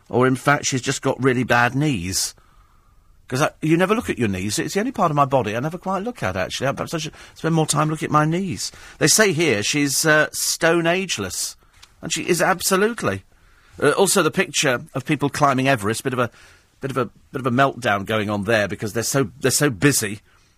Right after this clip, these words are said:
on Everest. There's now a queue there for people to get to the top. And, uh, as usual,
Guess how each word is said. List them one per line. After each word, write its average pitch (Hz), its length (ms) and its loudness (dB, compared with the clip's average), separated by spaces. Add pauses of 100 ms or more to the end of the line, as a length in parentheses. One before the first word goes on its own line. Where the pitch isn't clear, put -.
(160)
on 127 120 2
Everest. 104 360 0
There's 113 100 -2
now 123 220 4
a 110 40 0
queue 165 460 0
there 92 220 0
for 110 80 -8
people 117 240 -2
to 104 80 -4
get 120 220 -2
to 117 100 0
the 104 80 -6
top. - 440 0 (600)
And, 131 400 2
uh, 131 220 4
as 151 200 2
usual, 190 540 2